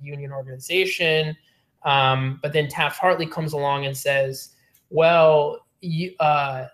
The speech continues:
and, and the N L R A also sets up a whole, like, court system for problems at work, basically, regarding unions and stuff like that. So to arbitrate disputes. And some of this gets worked out throughout World War Two and, and more. Like, the machinery gets kind of fine-tuned.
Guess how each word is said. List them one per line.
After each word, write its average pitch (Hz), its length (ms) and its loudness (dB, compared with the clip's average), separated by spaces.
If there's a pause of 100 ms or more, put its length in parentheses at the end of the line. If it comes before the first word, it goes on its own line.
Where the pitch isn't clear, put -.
(800)
and, 208 180 2
and 196 100 4
the 214 80 8
N 214 60 6
L 214 120 8
R 190 80 8
A 180 100 8
also 175 240 4
sets 156 260 2
up 156 240 2
a - 20 -4
whole, 175 480 2
like, 139 200 -2
court - 300 0
system 127 600 -12 (100)
for 123 440 -8 (120)
problems 143 460 -2
at 113 160 -10
work, 127 240 -8
basically, - 480 -16
regarding 127 480 -6
unions 131 480 -8
and 131 100 -14
stuff - 220 -10
like - 180 -12
that. - 240 -12 (300)
So - 140 -6
to 151 100 2
arbitrate 139 460 2
disputes. - 680 -12
And 165 120 6
some 226 160 6
of 214 100 6
this 190 140 4
gets 160 180 0
worked 151 280 4
out 135 240 2
throughout 143 420 0
World 127 260 -8
War 120 220 -14
Two 139 300 -8
and, 123 320 -8
and 127 160 -10
more. 123 480 -10
Like, 135 100 -8
the 143 80 -6
machinery 143 480 0
gets 135 160 -8
kind 131 180 -12
of 131 100 -10
fine-tuned. 131 540 -12